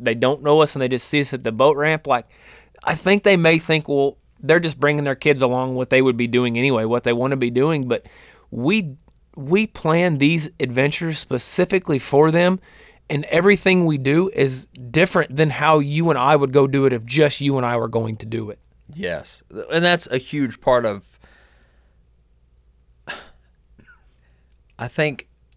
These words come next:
Speaker 2: anyone that has a child needs to learn how to make these exceptions. Like, how do I, a-,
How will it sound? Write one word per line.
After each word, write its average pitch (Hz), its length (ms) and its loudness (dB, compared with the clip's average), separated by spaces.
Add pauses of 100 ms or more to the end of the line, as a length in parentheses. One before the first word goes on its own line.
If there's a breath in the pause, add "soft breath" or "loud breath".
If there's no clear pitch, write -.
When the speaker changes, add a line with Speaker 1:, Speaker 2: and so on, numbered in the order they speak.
(640)
Speaker 2:
anyone 135 380 -2
that 113 80 -6
has 110 220 -6
a 104 60 -12
child 101 560 -6 (1600)
needs 107 340 -8
to - 100 -12
learn 98 220 -8
how 101 140 -6
to 98 80 -4
make 92 240 -8 (480)
these 104 260 -8
exceptions. 101 640 -8
Like, - 160 -18
how 123 240 -4
do 117 160 -2
I, 104 220 -2
a-, 98 280 -10